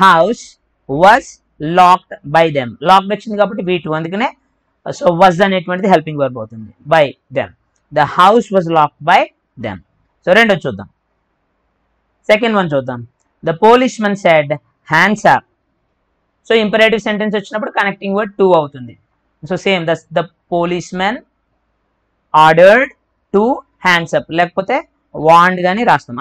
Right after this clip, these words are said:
Answer చూసుకుందాం ఒకసారి. The policeman ordered to hands up. అయిపోయింది అంతే. Imperative కాబట్టి to, to అనేటువంటిది, to అనేటువంటిది connecting word. So next question చూద్దాం. Shakespeare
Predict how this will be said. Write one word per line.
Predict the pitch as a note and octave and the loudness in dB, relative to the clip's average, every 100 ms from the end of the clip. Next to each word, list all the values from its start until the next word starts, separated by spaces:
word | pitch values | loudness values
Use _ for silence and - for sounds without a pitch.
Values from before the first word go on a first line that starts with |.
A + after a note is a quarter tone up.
| E3+ | -4
Answer | - C3 | -4 -8
చూసుకుందాం | B2 - G#2+ G#2+ | -12 -12 -16 -16
ఒకసారి. | B2 G#2+ F#2 _ _ _ _ _ _ _ _ _ E3 | -12 -10 -12 _ _ _ _ _ _ _ _ _ -2
The | D#3 | 0
policeman | G3+ A#3 B3+ - E3 D3 D3+ - D#3+ | 2 2 0 -4 -8 -8 -10 0 4
ordered | F#3 F3+ F3 E3+ E3+ | 6 6 4 2 0
to | G#3+ E3+ | -2 0
hands | A3+ C4 - D3+ | 0 0 -2 -2
up. | - - | -4 -6
అయిపోయింది | F#3 A3 A#3+ F3 | -4 -4 -6 -8
అంతే. | E3+ C#3+ D3 | -8 -8 -6
Imperative | E3 G3+ G#3 G#3+ | -2 -2 -2 -2
కాబట్టి | G#3 G3+ B3+ - | -4 -4 -10 -6
to, | A3+ - _ | -6 -6 _
to | - F3+ | -10 -8
అనేటువంటిది, | F3+ F3+ F#3 F3 G3+ D4 - _ _ | -6 -8 -10 -10 -6 -6 -8 _ _
to | G#3 G3+ | -2 0
అనేటువంటిది | F#3+ F#3 F#3+ B3 | 0 -4 -6 -6
connecting | F3 D3+ C3+ A2+ | -8 -10 -12 -12
word. | G2+ _ _ _ | -14 _ _ _
So | - G3+ | -6 -4
next | G#3+ - | -4 -4
question | F#3 E3 C#3 | -6 -6 -10
చూద్దాం. | G2+ G2 - _ _ _ _ _ _ _ _ _ | -10 -14 -20 _ _ _ _ _ _ _ _ _
Shakespeare | G#3+ B3 - C4+ A#3+ | 2 2 0 2 4